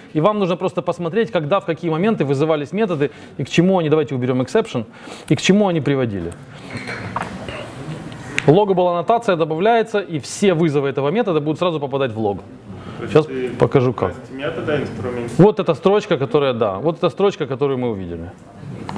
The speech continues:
Speaker 1: Видите? То есть он нам показывает, time был вызван, он вернул цифру пять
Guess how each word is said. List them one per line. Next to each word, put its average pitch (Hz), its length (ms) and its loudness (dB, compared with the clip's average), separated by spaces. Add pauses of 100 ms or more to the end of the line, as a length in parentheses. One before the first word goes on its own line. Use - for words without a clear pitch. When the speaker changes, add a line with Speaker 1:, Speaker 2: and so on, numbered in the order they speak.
(100)
Speaker 1:
Видите? 156 280 4
То - 720 -2
есть 127 60 8
он 208 60 8
нам 180 120 2
показывает, 123 460 0
time 254 340 4
был 160 200 4
вызван, 233 640 0
он 160 120 0
вернул 156 300 2
цифру 143 300 -2
пять 240 360 2